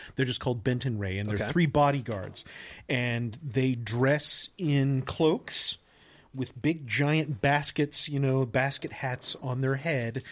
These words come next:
Speaker 1: that are exactly the same type of basket hats that the Three Storms wear in Big Trouble in Little China.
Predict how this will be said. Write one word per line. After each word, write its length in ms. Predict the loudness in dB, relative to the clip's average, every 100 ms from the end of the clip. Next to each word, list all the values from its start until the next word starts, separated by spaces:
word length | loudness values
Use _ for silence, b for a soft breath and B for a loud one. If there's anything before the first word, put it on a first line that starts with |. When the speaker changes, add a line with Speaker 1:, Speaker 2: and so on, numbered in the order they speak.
| B B -2
Speaker 1:
that 220 | 0 2
are 240 | 2 2 2
exactly 960 | 0 -2 0 4 4 4 2 -2 -2 0
the 100 | 0
same 400 | 2 2 2 0
type 280 | -2 -2
of 140 | -4 -2
basket 460 | 0 0 -4 -6
hats 380 | -8 -6 -4 -4
that 160 | -6 -6
the 40 |
Three 200 | -6 -2 -2
Storms 460 | 0 -2 -2 -2
wear 420 | -2 -2 -2 -4 B B B B -2
in 580 | 2 2 2 0 -2 -4 -10 _ _ -4
Big 120 | -2 0
Trouble 220 | -2 -2
in 80 | -2
Little 160 | -2
China. 400 | -2 0 0 0